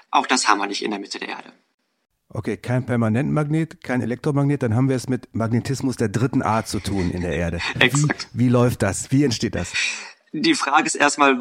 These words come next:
Speaker 1: wo genau entsteht das? Also wir haben in der Mitte der Erde einen festen Erdkern.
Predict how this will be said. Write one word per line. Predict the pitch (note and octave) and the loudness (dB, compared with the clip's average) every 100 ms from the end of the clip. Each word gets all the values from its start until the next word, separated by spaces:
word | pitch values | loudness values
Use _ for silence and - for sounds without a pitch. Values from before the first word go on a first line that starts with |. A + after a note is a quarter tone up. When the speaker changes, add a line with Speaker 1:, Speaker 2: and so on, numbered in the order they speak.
| A2+ | 0
Speaker 1:
wo | B2 D#3+ F#3 | 2 4 2
genau | F#2+ A#2 G#2+ A2 | 0 2 4 4
entsteht | A2 - G2+ | 2 2 0
das? | G#2+ - | 0 -4
Also | - A2 | -6 -2
wir | A2+ A2+ | 2 4
haben | B2+ | 4
in | B2+ | 2
der | A#2 | 2
Mitte | A2+ D3+ - E3 | 2 2 2 0
der | B2+ - | 0 2
Erde | A#2+ C3 C3+ | 4 4 4
einen | A2+ A#2 A2+ | 4 4 2
festen | - C3 - | 0 0 0
Erdkern. | B2+ B2 - - - | 0 0 0 0 -2